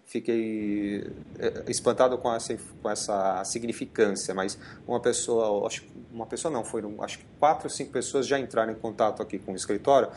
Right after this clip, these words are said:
e, "Poxa, como é que tá o movimento Equilibrium?" E eu fiquei até contente, em certa parte, de ouvir isso, porque as pessoas estão se sentindo parte desse paradigma e estão traduzindo isso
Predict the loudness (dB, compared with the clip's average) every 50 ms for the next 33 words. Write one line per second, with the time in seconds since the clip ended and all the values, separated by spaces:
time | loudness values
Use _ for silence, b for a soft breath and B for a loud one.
0 | B B B B B B -6 -2 0 2 2 2 2 2 0 -2 2 4 4 4
1 | 4 4 0 2 4 2 2 2 2 6 8 8 8 8 4 0 2 4 4 4
2 | 6 4 2 2 2 0 0 0 2 0 0 2 4 4 4 6 4 4 4 0
3 | -4 -6 B B B B B B B B B -6 0 4 4 4 4 4 4 4
4 | 4 4 2 0 0 4 2 2 2 2 -2 -2 2 2 2 2 2 -2 -6 -6
5 | -6 -4 -4 -4 -4 -6 -6 -6 -4 2 2 2 2 2 -4 -2 2 4 4 4
6 | 2 -2 -8 -4 -4 -4 -2 -2 -2 -2 -2 -2 -2 -4 -4 -6 -8 -8 -8 -4
7 | 0 0 0 2 2 -2 -2 -2 -2 -2 -2 -2 -2 -2 -4 -4 -4 -4 -2 0
8 | 0 2 0 0 4 6 8 8 8 6 4 -4 -6 -8 -8 -6 -2 -2 -2 -2
9 | -2 0 0 2 2 2 0 0 0 0 0 0 -2 -4 -6 B B B B -8
10 | -2 0 0 0 4 4 4 4 4 0 0 0 0 0 0 -2 -2 -2 -4 -6